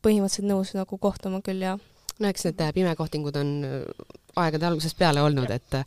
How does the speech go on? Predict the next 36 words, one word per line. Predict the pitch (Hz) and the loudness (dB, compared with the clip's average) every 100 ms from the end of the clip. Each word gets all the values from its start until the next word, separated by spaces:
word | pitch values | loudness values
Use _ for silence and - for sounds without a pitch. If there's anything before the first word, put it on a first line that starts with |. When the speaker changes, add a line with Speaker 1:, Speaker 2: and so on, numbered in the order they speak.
| - - - - | -6 -10 -12 -4
Speaker 2:
nüüd | 156 | 0
on | 147 143 | 2 0
lihtsalt | 147 - - 147 | 0 -4 -2 0
need, | 143 - | 0 2
äh, | 139 143 | 0 2
kirjavahetuse, | - 170 151 151 160 147 - 139 - 139 135 143 - - - - - - | 2 4 4 4 4 2 0 0 2 4 2 -2 -8 -14 -14 -16 -18 0
äh, | 160 160 156 156 | 4 6 6 6
rakendused, | 196 - 147 147 156 147 147 | 6 6 4 4 2 4 4
äh, | 143 143 | 4 6
teistsugused. | 190 - - 156 139 139 135 - - - - - - | 6 4 4 2 2 0 -2 -6 -14 -12 -12 -10 2
Aga, | 165 165 160 160 156 | 4 8 8 8 6
äh, | 160 160 160 - _ _ - | 6 4 2 0 _ _ 6
Ette, | 233 - 202 | 6 8 8
veel | 202 | 8
küsiks | 185 185 185 | 6 4 4
sinu | 208 175 | 6 6
käest | 151 - | 6 4
seda, | 165 139 | 4 2
et, | - | 2
äh, | 143 143 143 - _ _ - | 4 4 2 -2 _ _ 6
oled | 175 165 | 8 8
sa | 160 | 6
kuidagi | 151 147 143 | 4 4 6
pannud | 156 151 | 6 6
äkki | 143 - | 4 6
tähele, | 165 151 139 | 6 6 4
kuidas, | 139 135 - 143 | 2 2 0 2
äh, | 135 135 | 2 2
sinu | 170 170 160 | 2 4 6
vanemad, | 170 160 156 147 - | 8 8 6 2 2
äh, | 156 147 147 | 4 4 4
on | 160 156 | 6 8
internetis | 151 151 156 151 147 156 143 143 | 8 6 4 4 0 -2 -4 0
või | 143 139 135 | 2 2 2
lihtsalt | 160 165 160 - _ | 0 0 -2 -2 _
teist, | 160 156 - - | 8 8 4 -4